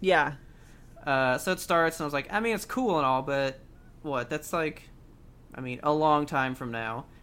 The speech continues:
Speaker 2: And then it says God of War and it says twenty twenty-one. That's fucking next year.
Speaker 1: It's next year, but is it, like, January or is it, like, November?
Speaker 2: I don't give a shit.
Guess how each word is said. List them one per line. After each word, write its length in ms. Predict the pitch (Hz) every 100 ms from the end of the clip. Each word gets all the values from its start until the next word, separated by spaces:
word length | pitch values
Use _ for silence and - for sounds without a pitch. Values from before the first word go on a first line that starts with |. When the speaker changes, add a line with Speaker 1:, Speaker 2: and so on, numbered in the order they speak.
| -
Speaker 2:
And 180 | 127 131
then 120 | 135
it 80 | 131
says 240 | - 131 127
God 240 | 147 143
of 80 | 143
War 440 | 147 151 151 147 143
and 80 | 139
it 80 |
says 180 | 143 135
twenty 320 | - 175 160
twenty-one. 800 | 156 190 160 143 135 135 120 131 - - - - - - - - - - -
That's 200 | 233 -
fucking 440 | 240 220 208 165
next 300 | 170 175 -
year. 340 | 190 202 220 - - - - - - - -
Speaker 1:
It's 280 | 220 196 -
next 320 | 294 359 -
year, 200 | 240 208
but 140 | 190
is 140 | 165 196
it, 100 | 165
like, 240 | 160 151
January 760 | - - 339 392 - - - 302
or 40 |
is 120 | 240
it, 80 | 226
like, 280 | 175 165 - - - - -
November? 680 | 170 151 139 113 110 185 185 185
Speaker 2:
I 120 | 277
don't 180 | 339 196
give 180 | 208
a 40 | 156
shit. 400 | - 269 339